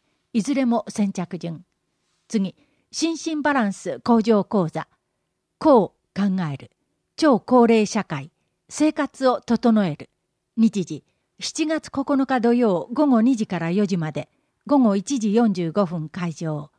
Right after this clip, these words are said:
会場、四谷地域センター、内藤町八十七。対象、十八歳以上四十名。内容、心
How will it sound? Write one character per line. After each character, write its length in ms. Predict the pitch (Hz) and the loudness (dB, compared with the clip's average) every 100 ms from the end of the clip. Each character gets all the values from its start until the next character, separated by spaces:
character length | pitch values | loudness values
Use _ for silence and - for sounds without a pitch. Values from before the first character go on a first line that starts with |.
| _ _ _ - | _ _ _ -4
会 180 | 262 233 | -2 0
場、 360 | 240 226 226 - | 0 0 -2 -2
四 160 | 233 | -2
谷 300 | 233 302 294 | 0 -2 -4
地 160 | - 277 | -4 -6
域 160 | 240 | -6
セ 160 | - 254 | -4 -2
ン 60 | 190 | -2
タ 320 | 170 151 160 | -6 -8 -10
ー、 40 | _ _ | _ _
内 200 | 220 214 | -2 -2
藤 200 | 208 202 | 0 -2
町 260 | 156 160 165 | -4 -6 -10
八 320 | 143 180 196 | -8 -8 -6
十 220 | 175 175 | -6 -6
七。 320 | 170 165 143 - _ _ _ _ - | -4 -6 -8 -12 _ _ _ _ -4
対 180 | 233 | -4
象、 340 | 208 226 190 175 _ _ | -2 -2 -2 -4 _ _
十 200 | 190 269 | -4 -2
八 180 | 294 302 | -2 -4
歳 380 | - 285 269 269 | -6 -4 -2 -2
以 60 | 226 | 0
上 300 | 196 160 - | 0 -2 -2
四 240 | 254 247 233 | 2 4 4
十 200 | 240 175 | 2 0
名。 320 | 160 151 151 _ _ _ _ | -2 -6 -10 _ _ _ _
内 260 | 214 214 202 | 0 2 2
容、 300 | 196 175 175 _ _ _ | 0 -2 -4 _ _ _
心 240 | - 320 | -4 -4